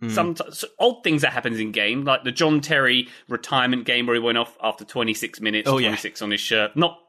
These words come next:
Speaker 2: contractually obliged, but obliged 'cause John Terry, John Terry, John Terry. Um, a-, and I think there's more examples, Graham, of players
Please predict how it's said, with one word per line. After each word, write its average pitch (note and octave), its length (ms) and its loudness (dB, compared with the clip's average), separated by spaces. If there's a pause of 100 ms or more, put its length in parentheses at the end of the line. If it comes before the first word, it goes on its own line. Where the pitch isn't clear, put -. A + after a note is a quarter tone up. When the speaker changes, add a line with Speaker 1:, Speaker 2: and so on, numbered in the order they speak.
(120)
Speaker 2:
contractually A#2+ 560 -2
obliged, G#2+ 400 0
but G#2+ 160 0 (300)
obliged G#2 420 0
'cause G2+ 160 -2 (140)
John G2+ 220 -2
Terry, G2+ 280 2
John F#2+ 220 -6
Terry, F#2+ 240 0
John F#2+ 180 -6
Terry. B2 400 2 (380)
Um, E3 580 4 (180)
a-, F#3 300 -4
and G3 80 2
I G3 60 4
think B3 240 -2 (180)
there's F#3 220 0
more A3+ 280 8
examples, F3+ 840 2
Graham, D3 360 2
of C#3+ 240 0
players C#3+ 520 4